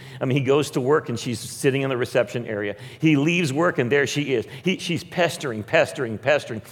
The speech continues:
He goes to a dinner party and guess who's on the corner? There she is. Pest-,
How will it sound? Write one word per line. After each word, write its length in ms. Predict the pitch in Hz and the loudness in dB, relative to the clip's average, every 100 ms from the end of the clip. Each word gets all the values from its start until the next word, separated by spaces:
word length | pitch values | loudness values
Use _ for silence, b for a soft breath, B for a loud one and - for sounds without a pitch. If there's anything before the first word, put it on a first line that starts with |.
| B 165 | B 2
He 80 | |
goes 240 | 151 160 160 | 4 4 6
to 120 | 170 | 4
a 40 | |
dinner 260 | 147 160 160 | 6 4 2
party 320 | - 139 117 - 139 | 2 0 0 -4 -2
and 140 | 143 | 2
guess 220 | 143 147 | 4 4
who's 160 | 180 156 | 2 4
on 120 | 151 | 2
the 80 | 147 | 2
corner? 400 | - 151 131 113 B 120 | 0 0 0 -2 B 0
There 280 | 135 156 | 4 4
she 260 | 143 170 151 | 4 2 4
is. 180 | 127 - | 2 0
Pest-, 320 | - 139 | 0 0